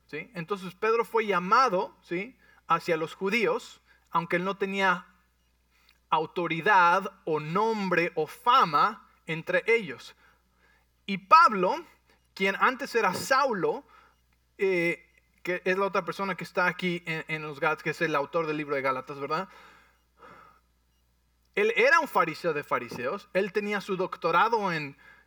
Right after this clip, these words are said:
teología y sabía el Torá, ¿verdad? Al derecho y al revés, y sabía todo esto.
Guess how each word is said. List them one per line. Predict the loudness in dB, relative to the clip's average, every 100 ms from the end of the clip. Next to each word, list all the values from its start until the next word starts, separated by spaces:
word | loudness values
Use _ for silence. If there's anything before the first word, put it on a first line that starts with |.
| _
teología | 0 2 0 -2 -2 2 2 2
y | 0
sabía | 0 0 2 4 4
el | 2 -2 -2
Torá, | 0 4 6 4
¿verdad? | 4 2 2 2
Al | 2
derecho | 0 0 -2 0
y | 2
al | 2
revés, | 2 2 4 2 0 -18 -20 _
y | -4
sabía | -2 0 0
todo | 2 4 4
esto. | 4 0 -2 -2